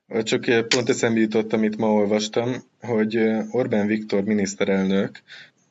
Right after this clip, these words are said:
mo-, most pontosan idézni nem tudok, de azt lehetett kivenni a mondataiból, hogy, ö,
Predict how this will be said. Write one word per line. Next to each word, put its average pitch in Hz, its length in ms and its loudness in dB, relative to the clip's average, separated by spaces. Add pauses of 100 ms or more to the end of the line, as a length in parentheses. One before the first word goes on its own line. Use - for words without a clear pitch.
(160)
mo-, 110 280 -8
most 107 180 -4
pontosan 123 500 0
idézni 104 360 0
nem 104 200 0
tudok, 107 440 0 (880)
de 104 440 2 (360)
azt 120 180 0
lehetett 113 280 4
kivenni 110 560 2
a 98 400 0
mondataiból, 107 760 0
hogy, 101 400 0
ö, 98 300 2